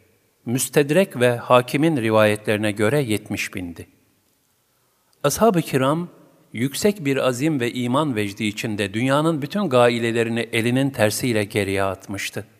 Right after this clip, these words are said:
O sırada Medine'de büyük bir kıtlık yaşanması sebebiyle Allah Resulü sallallahu aleyhi ve sellem, ashabı orduya yardıma davet ettiğinde hepsi bir infak yarışına girdiler.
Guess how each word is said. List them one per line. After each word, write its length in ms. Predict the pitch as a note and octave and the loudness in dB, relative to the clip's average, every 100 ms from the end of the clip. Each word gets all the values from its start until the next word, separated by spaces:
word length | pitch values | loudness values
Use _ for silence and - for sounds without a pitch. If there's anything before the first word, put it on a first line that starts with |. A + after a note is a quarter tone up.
| _ _ _ _ _ _ _ _ _ - | _ _ _ _ _ _ _ _ _ -2
O 80 | F#3 | 2
sırada 380 | F#3 E3+ E3 | 6 8 6
Medine'de 580 | D#3 C#3+ F3+ F3 D3+ D3+ | 4 2 2 2 2 2
büyük 260 | C3+ D#3+ - | 0 0 -2
bir 160 | C3 | -2
kıtlık 380 | - - F3+ F3+ | -2 -4 -4 0
yaşanması 540 | A#2 - A#2+ A#2 B2 D#3+ | -2 0 -2 -2 -4 -2
sebebiyle 640 | A#2+ G#2+ G#2 G#2 G2+ F#2+ - _ _ _ C3+ | -2 -2 -2 0 -2 -4 -10 _ _ _ 2
Allah 300 | D3 F3 D3 | 4 4 4
Resulü 360 | C3+ C3+ A#2+ | 0 0 -2
sallallahu 680 | - B2+ A#2+ A#2+ C3 D3 C3 | 0 0 2 4 4 6 6
aleyhi 340 | A2 A2 G#2+ G#2 | 4 2 0 -2
ve 80 | |
sellem, 540 | G#2+ A2 G#2+ A#2 C3+ C#3 - _ _ _ _ _ _ _ | -2 -2 0 0 -2 -6 -16 _ _ _ _ _ _ _
ashabı 420 | C#3 - D#3 F#3+ | -2 4 4 6
orduya 440 | C3 C3+ C3+ C#3+ C#3+ | 4 2 2 2 2
yardıma 520 | B2 A#2+ B2 B2+ C3+ | 4 2 2 0 4
davet 340 | G#2+ G#2+ C3 | 4 2 0
ettiğinde 680 | C3 - B2 A#2+ C3 C3+ - - _ _ - | -4 -4 -6 0 0 0 -12 -20 _ _ -2
hepsi 440 | G#3 - D#3+ C3 | -2 2 0 2
bir 200 | B2+ B2+ | 0 0
infak 460 | B2+ A#2 - C3 - | -4 -4 2 0 2
yarışına 460 | G2+ G#2 - G2+ F#2+ | 0 0 -2 -2 -2
girdiler. 640 | G#2 F#2 G2+ F#2+ F#2+ | -6 -8 -6 -6 -8